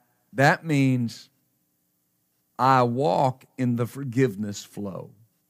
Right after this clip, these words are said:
How quick am I ready to forgive? Right now. How ready am I for,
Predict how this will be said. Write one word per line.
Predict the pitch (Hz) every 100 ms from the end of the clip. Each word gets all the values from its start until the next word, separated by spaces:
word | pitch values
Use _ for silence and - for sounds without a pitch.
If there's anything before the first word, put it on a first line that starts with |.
| _ _ _ _ _ _ _ _ _ _ _ _ _ _ _ _ _ _ _ _ _ _ _ _ _ _ _
How | 156 151
quick | 139 180 160
am | 170 180
I |
ready | 175 180 143 143
to | 143
forgive? | 151 135 156 160 - _ _ - _ _ _
Right | 135 117
now. | 107 85 - _ _ _ _ _ _ _ _ _ _ _ _ _ _ _
How | 175 196
ready | 190 226 214
am | 202 180
I | 160
for, | 151